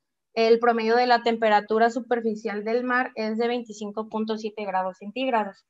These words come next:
<clears throat>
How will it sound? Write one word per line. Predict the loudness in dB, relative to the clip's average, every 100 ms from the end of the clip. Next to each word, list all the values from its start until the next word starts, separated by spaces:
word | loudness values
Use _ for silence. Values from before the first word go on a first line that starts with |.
| _ _ _ _ _ _ _ _ _ _ _ _ _ _ _ _ _ _ _ _ _ _ _ _ _ -18
<clears throat> | -14 -16